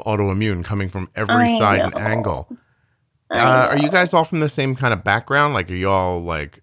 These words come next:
Speaker 1: Irish or English or
Speaker 2: So I know my
Speaker 1: Scandinavian?
Speaker 2: mom's side is Norwegian.
Speaker 1: Ah, Scandinavian. Go ahead.
Speaker 2: I think my dad's side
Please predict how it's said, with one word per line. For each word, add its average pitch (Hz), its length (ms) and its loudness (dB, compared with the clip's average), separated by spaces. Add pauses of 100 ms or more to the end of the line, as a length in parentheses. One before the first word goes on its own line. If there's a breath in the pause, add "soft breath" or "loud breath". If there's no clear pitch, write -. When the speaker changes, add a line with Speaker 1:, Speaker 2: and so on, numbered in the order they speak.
(100)
Speaker 1:
Irish 95 420 -2
or 85 120 -6
English 98 480 -6
or 73 400 -6 (760)
Speaker 2:
So 247 280 -4
I 247 160 2
know 269 180 4
my 349 200 2
Speaker 1:
Scandinavian? 277 60 2
Speaker 2:
mom's 247 340 2
side 226 320 2
is 226 200 -4
Norwegian. 180 880 -2
Speaker 1:
Ah, 80 200 -6
Scandinavian. 95 720 -6
Go 98 120 -4
ahead. 101 340 -6 (360)
Speaker 2:
I 180 460 2 (260)
think 240 400 0 (180)
my 226 160 0
dad's 226 420 0
side 233 420 -2